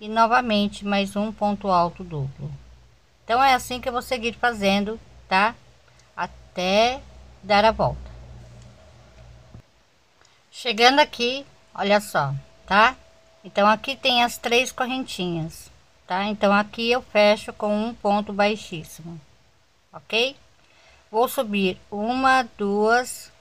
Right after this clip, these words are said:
três, quatro, cinco, seis correntinhas. Vou dar uma laçada. Aqui em cima do ponto alto duplo,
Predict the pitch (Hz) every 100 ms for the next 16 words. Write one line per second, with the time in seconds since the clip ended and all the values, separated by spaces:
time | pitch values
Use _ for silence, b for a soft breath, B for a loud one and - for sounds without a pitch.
0 | _ _ _ _ _ 208 202 196 208 240
1 | - - - _ _ - 190 190 196 196
2 | 226 240 - - 202 196 208 208 247 262
3 | _ _ _ - 220 208 220 - 226 226
4 | 233 - 170 160 156 - - - 160 160
5 | 185 202 240 247 233 233 233 - 160 147
6 | - - _ b b b 196 - 269 277
7 | - 294 285 240 214 202 196 196 160 151
8 | 147 170 214 214 196 156